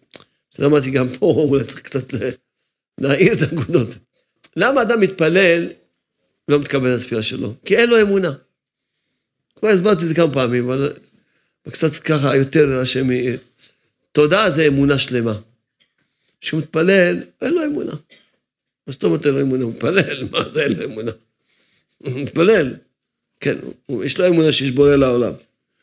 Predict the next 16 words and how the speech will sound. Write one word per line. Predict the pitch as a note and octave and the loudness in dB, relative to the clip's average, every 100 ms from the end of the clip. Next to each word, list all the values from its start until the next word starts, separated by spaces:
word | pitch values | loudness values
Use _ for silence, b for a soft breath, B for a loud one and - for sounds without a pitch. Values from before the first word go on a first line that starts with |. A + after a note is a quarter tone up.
| b b b b _ | b b b b _
יש | - | 0
לו | E3+ E3+ | 4 4
אמונה | E3 D#3+ D#3+ D3+ | 4 4 4 4
שבורא | C#3+ C3 C#3 | 2 4 4
העולם | C#3+ D3 C#3 - - - - | 4 4 2 -2 -12 -16 0
כל | D3+ | 2
יכול. | C#3 A2+ A2+ A2+ _ _ _ _ _ _ _ - | 2 -2 -8 -12 _ _ _ _ _ _ _ -14
יש | - | 0
לו | D#3 E3 | 2 2
אמונה | D#3 D#3 D#3 | 2 4 2
שרק | - D3 E3+ | 2 2 2
בורא | D3 D#3+ | 2 2
העולם | D3+ D3 | 4 2
יכול | C3+ C3+ | 2 2
לעזור | A#2 A2 A2+ | 2 0 -4
לו. | G#2 | -6